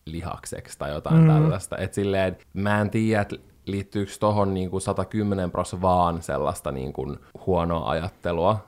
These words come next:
Speaker 1: että se on tavallaan niinku sen urheilumuodon sellainen juttu ehkä.
Speaker 2: Mm.
Speaker 1: Et mä en si-, mä en sitä ehkä näe, mä en osaa sanoa, että onko se sit silleen jotenkin myrkyllistä,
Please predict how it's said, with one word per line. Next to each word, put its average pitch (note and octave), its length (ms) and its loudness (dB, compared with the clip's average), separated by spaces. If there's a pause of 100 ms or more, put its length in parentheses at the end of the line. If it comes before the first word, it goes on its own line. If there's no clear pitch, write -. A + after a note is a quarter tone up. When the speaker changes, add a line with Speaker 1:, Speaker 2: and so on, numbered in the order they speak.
Speaker 1:
että F#2 140 -4
se G2+ 60 0
on F#2 120 2
tavallaan F2 380 2
niinku F2 180 -4
sen E2+ 260 -4
urheilumuodon D#2+ 960 -2
sellainen B1 460 -6
juttu - 440 -6
ehkä. A#2+ 360 0 (440)
Speaker 2:
Mm. D3+ 340 6 (480)
Speaker 1:
Et F#2 100 -4
mä F#2+ 220 0
en F#2+ 80 -4
si-, - 160 -10
mä G2 180 0
en G#2 100 0
sitä A#2+ 280 2
ehkä F2+ 240 -4
näe, F#2+ 480 0
mä F#2 140 -2
en F#2 60 -2
osaa F#2+ 160 -2
sanoa, F#2 400 0
että - 140 -8
onko D#2+ 220 -8
se E2 80 -8
sit D#2 180 -12
silleen C#2 340 -6
jotenkin C2+ 540 -8
myrkyllistä, F#2+ 800 -2